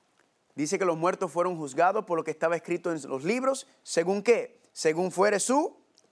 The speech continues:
obra. Ahora, la pregunta es, ¿qué hay dentro de estos libros? ¿Qué es lo que está dentro de estos libros? Pues yo le voy a decir que cada uno de nosotros tiene un libro que está en el reino de los cielos. Cada uno de nosotros tiene un libro. ¿Y qué es lo que está dentro del libro de cada uno?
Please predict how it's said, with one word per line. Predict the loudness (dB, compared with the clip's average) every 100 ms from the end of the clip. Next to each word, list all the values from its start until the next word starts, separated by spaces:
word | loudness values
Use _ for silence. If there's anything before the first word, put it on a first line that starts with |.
| _
obra. | 2 4 -2 -4 4
Ahora, | 6 6
la | 4 4
pregunta | 2 4 4 4
es, | 2 -8 -10 _ _ _ _ _ _ _ _ _ _ -20 _ 0
¿qué | 4
hay | 4 4
dentro | 0 -2 -2
de | 0
estos | 2
libros? | 0 -2 -4 -8 -14 -16 _ _ _ _ _
¿Qué | 2
es | 4
lo | 4
que | -2
está | -4 4 4 4 0
dentro | -4 -2 0
de | 0
estos | 0 0
libros? | 0 -2
Pues | -2
yo | 0
le | 2
voy | 4 4
a | 2
decir | 0 -2 -4 -6 _ _ _
que | -8 2
cada | 2 4
uno | 2 0 -2
de |
nosotros | -2 0 -2 -2 -4
tiene | -2
un | 0
libro | 0 0 -2
que | -2
está | -4
en | -2
el |
reino | -2 -4 -2
de | -2
los | -2
cielos. | -2 -4 -4 -10 -14 -16 _ _
Cada | 2 4 4
uno | 2 0
de | 0
nosotros | 0 -2 -2 -4
tiene | -2
un | 0
libro. | 0 -2 -2 -6 -10 _ _ _ _ _ _ -12
¿Y |
qué | -4 2 2
es |
lo | 2 -2
que |
está | -2 0 0
dentro | 0 -2 -2
del | 0
libro | 0 -2
de | 0
cada | 2 2
uno? | 2 0 -8